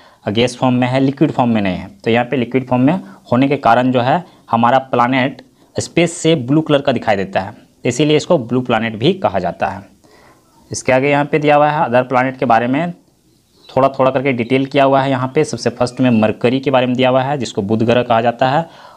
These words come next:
और ये सबसे ज़्यादा नज़दीक है, तो इसको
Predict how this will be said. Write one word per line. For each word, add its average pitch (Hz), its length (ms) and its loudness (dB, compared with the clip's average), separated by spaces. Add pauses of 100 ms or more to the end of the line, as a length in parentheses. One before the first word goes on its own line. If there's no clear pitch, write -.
(140)
और 127 180 4
ये 175 480 0
सबसे - 340 -2
ज़्यादा 117 240 4
नज़दीक 110 540 0
है, 92 140 -2 (760)
तो 127 60 2
इसको 151 220 0